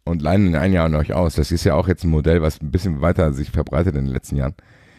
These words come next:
Damit könnte ich vielleicht auch leben, dass wir, dass er, dass er mit uns noch die Euroleague spielt, aber er eigentlich schon verkauft ist. Nagelsmann ist ja jetzt auch schon irgendwie in Leipzig. Das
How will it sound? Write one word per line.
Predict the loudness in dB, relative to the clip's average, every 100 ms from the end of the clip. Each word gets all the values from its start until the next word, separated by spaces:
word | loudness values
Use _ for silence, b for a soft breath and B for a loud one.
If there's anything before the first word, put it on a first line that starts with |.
| b b b b b
Damit | -4 -2 0
könnte | 0 0
ich |
vielleicht | 0 0 0
auch | 0
leben, | 2 2 4
dass | 0 0
wir, | 0
dass | 2 2
er, |
dass | 0 0 0 2
er |
mit | 0 0
uns | -2 -4
noch | -2
die | 2
Euroleague | 2 2 2 -2
spielt, | 0 0 0 0
aber | 2 2 2
er | 2
eigentlich | 2 0 -2
schon | -2 -2
verkauft | -2 2 0 2
ist. | -2 0
Nagelsmann | 0 2 2 2 0 0
ist | 0
ja |
jetzt | 0 0
auch | -2
schon | 0 0
irgendwie | 0 0 0
in |
Leipzig. | 2 0 -2 -8 B B B B -4
Das | -2